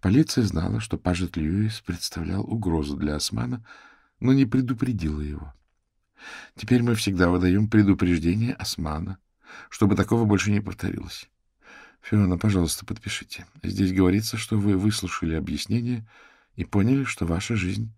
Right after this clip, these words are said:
находится в опасности, и услышали мои предложения о том, как обезопасить себя.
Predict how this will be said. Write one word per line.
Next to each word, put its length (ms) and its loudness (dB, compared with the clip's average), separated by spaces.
находится 540 -6
в 60 -8
опасности, 680 -10
и 300 10
услышали 640 0
мои 220 4
предложения 840 -4
о 100 -4
том, 220 2
как 260 0
обезопасить 640 -2
себя. 360 -10